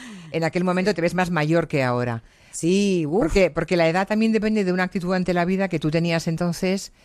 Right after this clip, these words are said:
Speaker 2: que
Speaker 1: Sí.
Speaker 2: era, eh, vivir con resignación, ¿no?
Speaker 1: Mucha resignación y aparte con, con una pareja con la que estuve seis años y era quince años más mayor que yo, entonces me, me volví muy adulta para la edad que tenía. Me, me perdí totalmente de una juventud.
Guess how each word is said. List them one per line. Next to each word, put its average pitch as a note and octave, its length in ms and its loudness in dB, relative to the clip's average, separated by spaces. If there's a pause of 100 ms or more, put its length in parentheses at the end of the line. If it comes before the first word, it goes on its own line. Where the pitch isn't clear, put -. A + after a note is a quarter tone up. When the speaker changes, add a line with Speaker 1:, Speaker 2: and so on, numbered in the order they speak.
(260)
Speaker 2:
que - 40 -14
Speaker 1:
Sí. F3 120 0
Speaker 2:
era, F#3 240 2 (100)
eh, C3+ 260 0
vivir D3 300 -2
con F#3+ 160 0
resignación, C3 720 -4
¿no? A#3 180 -6 (160)
Speaker 1:
Mucha D3+ 340 -4
resignación C#3+ 720 -6
y D3+ 40 -2
aparte C3+ 360 -6
con, C3 380 -8 (340)
con D3 160 -6
una C3+ 260 0
pareja D3 380 -2
con D3+ 100 -6
la D3+ 100 -4
que D3+ 60 -4
estuve D3+ 240 -6
seis D3+ 240 -4
años D#3+ 320 -2
y E3+ 60 -2
era D#3 300 -2
quince D#3+ 360 -4
años D3+ 280 -4
más C3+ 120 -10
mayor C3+ 240 -8
que C3+ 160 -10
yo, D#3 140 -4
entonces D3 340 -6
me, C#3 280 -4
me C3 120 -4
volví C3 240 -2
muy D3+ 180 0
adulta D3 460 -2
para C#3 240 -4
la C#3 100 -2
edad C#3 140 -2
que C#3+ 80 -6
tenía. C3+ 400 -6
Me, C#3 300 -4
me D#3 160 0
perdí C#3+ 340 -2
totalmente C3+ 480 -2
de B2+ 40 -6
una B2+ 100 -4
juventud. B2 440 -12